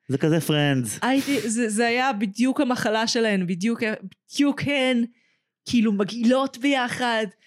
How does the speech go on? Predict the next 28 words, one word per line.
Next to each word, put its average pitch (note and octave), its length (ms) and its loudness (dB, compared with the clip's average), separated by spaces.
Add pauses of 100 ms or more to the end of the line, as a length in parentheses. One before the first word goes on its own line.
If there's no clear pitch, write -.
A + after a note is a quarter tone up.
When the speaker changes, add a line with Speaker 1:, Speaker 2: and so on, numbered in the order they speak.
(220)
Speaker 2:
עכשיו C4 280 0
היא C#4 120 0
פתאום B3+ 280 0
בפנטזיה B3 680 0
שלהם, F3+ 340 0
הם, F3+ 220 0
הם, F3+ 240 -2
הם E3 320 -2
בשיגעון G#3 600 0
בצוותא C4 480 0
עכשיו, B3 320 2 (260)
Speaker 1:
לא, C3 140 6
Speaker 2:
הם G3 60 8
Speaker 1:
גם D#3+ 60 4
Speaker 2:
באיזה A3+ 260 4
עולם A3 340 2
אחר. D4+ 300 2 (280)
Speaker 1:
האמא C3+ 240 2
לגמרי, C3+ 340 2
מה B2+ 80 0
שיפה C3+ 220 0
בסצנה C#3 240 0
הזאת G#2+ 220 -2
כן D3 260 -4
מאוד, A2+ 200 -2
זה G#2+ 80 -4
שטיקי - 920 -6
דיין, C3+ 400 0